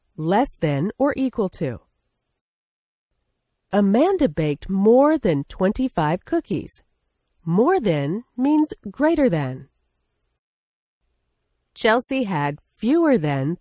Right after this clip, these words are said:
thirty minutes of homework left to complete. The symbol we used to represent fewer than was the less than symbol. Finally, Devin had to read at least twenty pages for homework.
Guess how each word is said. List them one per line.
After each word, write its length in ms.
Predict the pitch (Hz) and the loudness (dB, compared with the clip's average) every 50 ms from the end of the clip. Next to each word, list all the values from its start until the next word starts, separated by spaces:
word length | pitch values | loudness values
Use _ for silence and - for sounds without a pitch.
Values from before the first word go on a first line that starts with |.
| _ - | _ 0
thirty 300 | - 160 160 165 214 269 | 2 4 4 4 4 4
minutes 480 | 277 254 190 151 147 151 160 170 - - | 2 2 2 2 2 0 0 -2 -4 -6
of 100 | 196 - | -8 -8
homework 600 | - - - 330 339 320 220 151 151 - - 156 | -6 -4 -2 0 0 2 0 0 -2 -4 -6 -6
left 360 | 147 139 143 - - - - | -4 -4 -4 -6 -10 -14 -8
to 120 | - 220 | -8 -6
complete. 520 | - - 247 240 - 254 247 185 - - - - _ _ _ _ _ _ _ _ _ _ _ _ | -2 -2 -2 -2 0 -2 -2 -2 -2 -6 -14 -20 _ _ _ _ _ _ _ _ _ _ _ _
The 100 | - 262 | -4 -4
symbol 460 | 254 - - - 392 453 440 359 269 202 | -4 -4 -4 -2 -2 0 0 2 0 2
we 100 | 180 170 | 2 0
used 540 | 151 151 175 214 233 233 240 233 - - _ - | -2 -2 -2 -2 -2 -2 -2 -4 -8 -12 _ -6
to 120 | - 147 | -4 -2
represent 720 | 135 156 190 214 - - 247 233 196 185 160 156 160 - - - - - | 0 0 -2 -2 -2 -2 -4 -2 0 -2 -2 -2 -2 -6 -12 -20 -16 -6
fewer 360 | - 226 294 330 320 285 226 | -2 0 0 2 2 2 0
than 400 | 151 147 139 135 135 143 180 - _ _ - | 0 -2 -4 -4 -4 -6 -8 -12 _ _ -12
was 440 | - 151 151 139 139 143 165 - - _ _ _ _ _ | -6 -4 -2 -2 -2 -2 -4 -6 -8 _ _ _ _ _
the 120 | - 262 277 | 0 0 0
less 340 | 277 294 311 330 320 - - | 2 2 2 0 0 -2 -4
than 280 | - 185 165 151 151 | -2 0 0 0 -2
symbol. 500 | - - - 143 139 131 131 120 101 - _ _ _ _ _ _ _ _ _ _ _ _ _ _ _ _ _ _ _ _ _ _ _ _ _ _ _ _ _ _ _ _ _ _ _ - | -2 -2 -4 -4 -2 -4 -6 -8 -10 -12 _ _ _ _ _ _ _ _ _ _ _ _ _ _ _ _ _ _ _ _ _ _ _ _ _ _ _ _ _ _ _ _ _ _ _ 0
Finally, 600 | 320 349 359 349 311 226 160 143 139 139 160 _ _ _ _ _ _ - 180 | 2 4 4 4 4 4 2 2 0 -4 -6 _ _ _ _ _ _ -16 -8
Devin 400 | 160 202 196 208 226 269 330 339 | 0 2 2 2 4 2 2 0
had 340 | - - 190 165 165 185 - | 0 -2 0 0 0 0 -2
to 120 | - 247 208 | -4 -4 -2
read 260 | 175 151 143 147 - - - | 0 0 -2 -2 -4 -6 -2
at 240 | 185 180 170 - - | 0 0 0 0 -2
least 540 | 175 196 214 285 285 214 165 170 - - - _ - | -4 -4 -2 0 0 2 0 0 -2 -8 -20 _ -14
twenty 360 | - - 185 180 196 262 311 | -6 -2 0 2 2 0 0
pages 480 | - - - 165 147 143 147 165 196 - | -2 -4 -2 -2 -2 -2 -2 -6 -6 -4
for 160 | - 277 285 | -4 -4 -2
homework. 500 | 269 311 320 302 262 185 131 - _ - | -2 0 0 0 0 0 -2 -4 _ -20